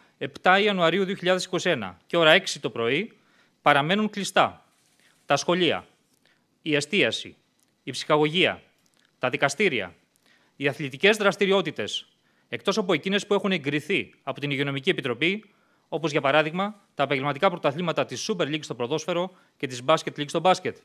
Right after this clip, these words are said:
Τα χιονοδρομικά κέντρα. Επίσης, παρατείνεται μέχρι την ίδια ημέρα και ώρα η απαγόρευση των διαπεριφερειακών μετακινήσεων στη χώρα, ενώ εξακολουθεί να ισχύει η απαγόρευση συναθρήσεων και κυκλοφορία στη νύχτα.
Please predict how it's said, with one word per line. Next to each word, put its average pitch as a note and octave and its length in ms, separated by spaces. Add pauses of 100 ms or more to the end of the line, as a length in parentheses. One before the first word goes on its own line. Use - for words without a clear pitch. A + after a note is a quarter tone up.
(1000)
Τα C#3+ 100
χιονοδρομικά D3 480
κέντρα. C#3 400 (1200)
Επίσης, D3+ 580 (420)
παρατείνεται D3 600 (320)
μέχρι C3 220
την D#3 100
ίδια G3 200
ημέρα F#3+ 320
και F#3+ 180
ώρα D3+ 340 (640)
η C#3 140
απαγόρευση C3+ 800 (380)
των C#3 180
διαπεριφερειακών C#3+ 580
μετακινήσεων F3+ 540
στη C3+ 120
χώρα, D3+ 520 (440)
ενώ D3+ 200
εξακολουθεί F3+ 480
να G3 100
ισχύει F3+ 340
η D3+ 60
απαγόρευση D3+ 540
συναθρήσεων E3+ 560
και F#3+ 100
κυκλοφορία D3 480
στη D#3+ 120
νύχτα. A#2+ 320